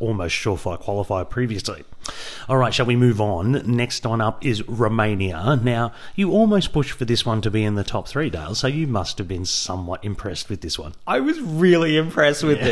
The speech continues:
Speaker 2: this. It was really good.
Speaker 1: <laughs>
Speaker 2: Um,
Speaker 1: Terrible mural.
Speaker 2: Oh, I just, you know, it's not the most wonderful song in the whole world, but God, they've done a great job of the choreography.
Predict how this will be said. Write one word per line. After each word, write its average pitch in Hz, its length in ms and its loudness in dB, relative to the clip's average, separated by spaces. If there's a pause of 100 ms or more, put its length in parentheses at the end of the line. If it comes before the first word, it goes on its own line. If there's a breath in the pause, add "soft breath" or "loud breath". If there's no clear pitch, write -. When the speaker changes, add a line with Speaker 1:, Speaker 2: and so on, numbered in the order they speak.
Speaker 2:
this. - 180 2
It 214 280 4
was 349 260 2
really 170 460 6
good. 143 520 2
Speaker 1:
<laughs> 107 60 -12
Speaker 2:
Um, 156 300 4
Speaker 1:
Terrible 98 400 0
mural. 98 400 -2
Speaker 2:
Oh, 196 360 4
I 160 120 4
just, 196 380 -4
you 208 100 -2
know, 208 240 0 (920 loud breath)
it's 202 220 -2
not 233 180 0
the 233 60 2
most 214 280 0
wonderful 196 340 -2
song 180 240 0
in 165 60 2
the 151 80 2
whole 151 160 4
world, 135 220 4
but 135 180 -2
God, 160 240 2
they've 139 120 2
done 135 160 2
a 127 40 0
great 120 380 0
job 117 460 -2
of 120 320 -4
the 123 120 -4
choreography. 143 1000 0